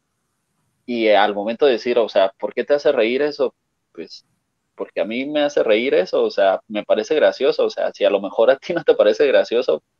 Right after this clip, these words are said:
pues a mí sí, o sea, ¿por qué tengo que justificarme ante tu persona? Lo que realmente, o sea, a mí me parece de cierta forma, o sea,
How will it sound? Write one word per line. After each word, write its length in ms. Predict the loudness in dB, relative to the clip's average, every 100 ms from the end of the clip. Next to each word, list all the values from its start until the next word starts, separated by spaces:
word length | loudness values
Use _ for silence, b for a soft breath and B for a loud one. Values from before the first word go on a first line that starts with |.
| _ _
pues 260 | -14 -10 -10
a 60 | -8
mí 160 | -8
sí, 260 | -6 -4 -2
o 120 | -4
sea, 300 | 0 0 0 -4 _ _ _
¿por 140 | -2
qué 100 | 0
tengo 280 | 4 4 6
que 120 | 2
justificarme 840 | 2 -2 -4 -8 -8 0 0 2 -6
ante 300 | -8 -6 -8
tu 140 | -8
persona? 540 | -6 -6 -2 -4 -4 -10 _ _ _ _ _ _ _
Lo 160 | -8 -4
que 120 | 0
realmente, 400 | 2 0 0 -2
o 40 | 0
sea, 300 | 2 2 0
a 160 | -8 -10
mí 260 | -8 -8 -6
me 160 | -4
parece 480 | 0 0 0 0 0
de 160 | 0 -2
cierta 400 | -2 0 0 0
forma, 360 | 0 0 -4
o 40 | -6
sea, 300 | -2 -2